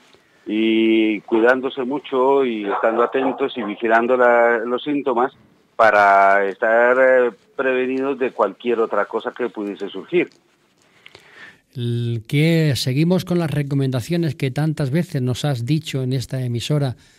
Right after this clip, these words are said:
Speaker 2: eh, que tenemos que tener todas las personas.
Speaker 1: Claro, mira, es que el, a-, hace un par de días,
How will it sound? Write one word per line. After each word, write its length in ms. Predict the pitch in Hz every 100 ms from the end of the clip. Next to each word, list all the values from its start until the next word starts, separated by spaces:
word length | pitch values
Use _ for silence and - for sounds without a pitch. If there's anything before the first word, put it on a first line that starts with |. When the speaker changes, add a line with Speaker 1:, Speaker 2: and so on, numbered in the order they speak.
| _ _ _
Speaker 2:
eh, 180 | 120 113
que 140 | 117 117
tenemos 320 | 123 135 -
que 120 | 131
tener 360 | 127 131 127 117 - _ -
todas 200 | 127 120
las 120 | 107
personas. 600 | - 117 165 147 110 - _ _ _ _ _ _ _ _ - -
Speaker 1:
Claro, 300 | 151 131 131
mira, 300 | 151 110 - _ _ _ _ _
es 160 | 151 143
que 240 | 190 180 -
el, 420 | 131 127 120 117
a-, 300 | - 127 131
hace 140 | 139 180
un 100 | 170
par 160 | 170
de 160 | 156 147
días, 340 | 165 139 123